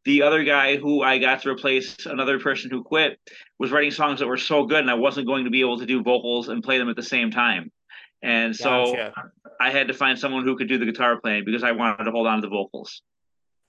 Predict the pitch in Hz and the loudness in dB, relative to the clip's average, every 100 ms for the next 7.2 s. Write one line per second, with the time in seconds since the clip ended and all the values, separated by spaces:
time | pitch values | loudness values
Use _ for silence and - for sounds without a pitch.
0 | - 185 196 247 285 262 208 196 175 151 | -4 -2 0 -2 -2 -2 0 2 2 2
1 | 147 135 170 160 131 131 135 127 135 131 | 2 0 -2 -2 -2 -2 -2 -6 -6 -8
2 | 131 131 131 127 - 127 143 127 117 - | -6 -6 -6 -8 -14 -4 -4 -4 -6 -2
3 | 151 139 127 139 131 139 127 131 127 113 | 0 0 0 -2 -2 -4 -2 -2 -4 -8
4 | - 131 120 120 123 113 113 123 120 110 | -8 -8 -8 -8 -8 -8 -8 -4 -4 -4
5 | 110 131 117 110 123 131 127 120 117 120 | -6 -4 -4 -4 -6 -4 -2 -2 -2 -2
6 | 120 117 131 127 120 120 110 - - 127 | -2 0 -2 -4 -4 -4 -4 -6 -2 0
7 | 120 113 | 2 0